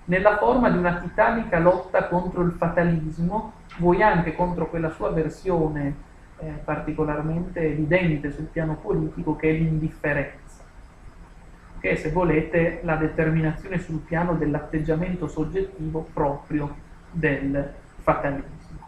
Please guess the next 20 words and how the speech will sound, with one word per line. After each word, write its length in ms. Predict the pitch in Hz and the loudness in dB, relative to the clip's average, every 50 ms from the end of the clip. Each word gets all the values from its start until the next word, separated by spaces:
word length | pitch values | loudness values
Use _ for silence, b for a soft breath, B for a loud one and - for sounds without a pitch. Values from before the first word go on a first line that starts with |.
| - - - | -20 -18 -10
Ed 160 | - 190 175 | -4 0 2
è 120 | 214 208 208 | 4 4 4
per 200 | 180 190 233 - | 4 2 2 4
questo 520 | - 165 151 151 - - - 196 185 - | 4 4 4 4 2 -2 -2 -2 -2 0
che 420 | - 185 185 170 143 127 - - - - - - - - - - | 2 2 2 2 2 0 -4 -8 -14 -18 -20 -20 -20 -18 -12 -8
in 140 | 165 160 - | -8 -4 -2
questo 280 | 170 165 - - - | -4 -4 -4 -2 -2
impianto 640 | 160 160 156 147 - 190 185 190 190 190 190 175 165 | -2 -2 -2 -2 2 4 4 4 4 2 2 2 2
generale, 640 | 156 165 160 160 165 185 196 208 190 160 143 147 151 | 2 4 2 4 6 8 10 10 10 10 6 4 2
in 60 | 151 | -2
questo 280 | - 165 165 - 160 143 | -2 -4 -4 -2 -4 -2
percorso 640 | - 165 160 160 - - 214 196 170 156 - - 156 | 0 2 0 2 4 4 6 6 6 4 2 -2 -4
generale, 840 | 156 175 190 233 240 214 175 160 151 151 160 175 185 180 180 - - - - - - - - | -2 -2 -2 -2 0 2 2 2 2 2 2 2 0 0 -2 -6 -12 -20 -20 -16 -16 -14 -8
il 480 | 202 180 170 175 175 170 160 160 - - | -4 0 2 4 6 6 4 4 2 4
testo 420 | - 208 208 208 - - - 170 | 6 6 6 6 4 0 0 0
di 160 | 156 160 170 160 | 0 0 2 4
Gramsci, 800 | 175 180 190 180 170 156 156 156 151 - - - 156 139 - - - - - - - - - | 6 6 8 8 6 6 4 0 -2 -6 -6 -4 -4 -4 -6 -8 -14 -20 -20 -20 -12 -2 6
Odio 380 | - 208 208 208 185 170 175 | 8 10 12 12 10 10 8
gli 140 | 160 156 160 | 6 6 6
indifferenti 1120 | 156 156 156 156 160 - - - 185 190 180 156 143 143 147 147 147 160 - 190 196 101 | 4 4 4 2 0 -2 0 2 4 4 4 4 2 0 -2 -2 -4 -4 -6 -8 -10 -10